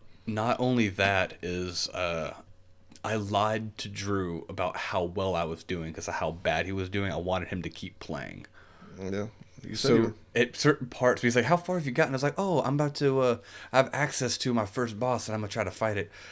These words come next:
Speaker 1: I was actually fighting my third boss. I just didn't wanna tell him I was on my <laughs> third boss. I
Speaker 2: <laughs> So you're doing way better than I anticipated.
Speaker 1: 'Cause I was just like, "Oh yeah, I'm about to," I just, I didn't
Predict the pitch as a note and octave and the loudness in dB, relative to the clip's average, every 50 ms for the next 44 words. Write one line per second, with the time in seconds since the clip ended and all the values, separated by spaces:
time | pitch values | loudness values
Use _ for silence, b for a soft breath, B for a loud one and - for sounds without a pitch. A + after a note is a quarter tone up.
0 | B B B B G#2+ G#2+ A2 G#2 - - A2 A2 G#2+ - - G#2+ F#2+ - - G2+ | B B B B 2 2 2 2 2 2 2 2 2 0 -2 -4 -2 0 2 2
1 | F#2+ F#2+ F#2+ F#2 E2+ E2 - - - E2+ E2 E2 D#2+ D#2+ C#2+ B1 A#1 C2+ - - | 2 2 0 -2 -2 -4 -4 -6 -6 -4 -4 -4 -6 -6 -8 -8 -8 -8 -8 -8
2 | - - - F2+ F2 F2+ - - A2+ - - F#2 F2 E2+ - - - F2+ F2 F2 | -8 -6 -6 -6 -6 -6 -6 -4 -4 -4 -2 -4 -4 -6 -6 -6 -6 -4 -4 -4
3 | E2+ - F#2 E2+ E2 - G2+ - - - - - - B2 - - G#2+ - - - | -4 -4 -6 -6 -6 -8 -10 -10 -10 -8 -8 -6 -6 -6 -6 -6 -8 -2 2 4
4 | B2+ - - C3+ B2 - D#3+ C#3 G#2 G#2+ A#2 A#2 - - - A#2+ A2 A2 A#2 A2 | 4 4 2 0 0 4 6 6 8 8 6 6 4 0 -2 0 2 2 2 2
5 | A2 A#2 A#2 B2+ B2+ B2 A2+ A2+ A2+ A2+ A2+ A2+ A2+ A2 A2 G#2+ - A#2 - - | 2 4 6 6 6 8 6 6 6 6 6 4 4 2 2 2 0 -2 -2 -2
6 | A2 A#2+ A2+ A2+ A#2 A#2 A#2 A2+ - - - - - - A2+ A#2+ A2+ A2+ A2+ A#2+ | 0 0 0 2 2 0 -2 -4 -8 -14 -14 -6 -2 2 6 8 8 8 8 6
7 | A#2+ - E3 F3+ A3+ C4 C#4 D4 D4 C#4+ C4 A#3 G#3+ G#3 - F3 E3+ - B2+ B2 | 6 4 6 6 6 6 6 8 6 6 6 6 6 4 4 2 0 2 0 2
8 | C3 A#2+ A2+ - - - - - A2+ - - - - - D3+ D3+ - D3 C3 | 0 -2 -4 -6 -8 -8 -6 -6 -6 -6 -8 -2 6 8 8 8 8 6 -2